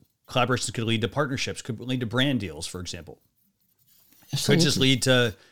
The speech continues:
Speaker 1: you know what, I need to find, like, if you wanna, I'd say, sort of spread out the workload, instead of you doing everything yourself, collaborate with other people, bring them into your live stream, for example.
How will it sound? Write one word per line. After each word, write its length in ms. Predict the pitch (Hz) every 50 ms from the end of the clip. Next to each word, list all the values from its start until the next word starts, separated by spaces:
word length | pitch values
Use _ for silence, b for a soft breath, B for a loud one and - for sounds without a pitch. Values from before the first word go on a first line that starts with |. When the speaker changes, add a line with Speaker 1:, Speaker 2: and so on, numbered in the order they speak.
| b b
Speaker 1:
you 100 | - 117
know 80 | 127 131
what, 120 | 151 147
I 80 | 127 120
need 400 | 117 117 120 123 123 113 107 -
to 160 | - 123 113
find, 420 | - - 117 113 113 117 110 107 98 b b b b b -
like, 180 | 113 - - -
if 120 | 120 101
you 120 | 123 151 160
wanna, 340 | 180 170 156 143 139 143 139 - _ _ _ _ _ _ _ _ _ _ _ _ _ _ -
I'd 80 | 113
say, 160 | - - 160
sort 220 | 135 - - 160 127
of 80 | 110
spread 420 | - - - - - - 131 127 120
out 220 | 120 135 135 -
the 100 | 113 98
workload, 600 | 85 92 104 110 - - 156 156 180 202 214 202 - _ _ _ _ _ _ _ _ _ _ _ _ _ _ _ _ _ _ _ _ _ _ _ _ _ _ _ _ _ _ _ _ _ _ _ _ _ _ _ _
instead 300 | 147 135 127 - 190 190
of 60 | 156
you 120 | 143 156 147
doing 220 | 147 147 135 127
everything 340 | 123 123 127 120 - 127 113
yourself, 540 | 101 98 - - 139 110 98 98 - - _ _ _ _ _ _ _ _ _ _ _ _ _ _ _ _ _ _ _ _ _ _ _ _ _
collaborate 440 | - 131 139 143 143 160 170 160 131
with 120 | 113 123
other 140 | 123 113 110
people, 300 | - - 123 98 104 104
bring 360 | 95 92 113 127 143 151 160
them 120 | 151 139 127 -
into 320 | - 127 123 127 123 123 127
your 480 | 113 107 107 107 104 101 104 101 98 b b b b b b b
live 220 | - 127 131 139 107
stream, 200 | - 123 107 95
for 140 | - 113 107
example. 460 | 95 92 110 107 98 90 95 92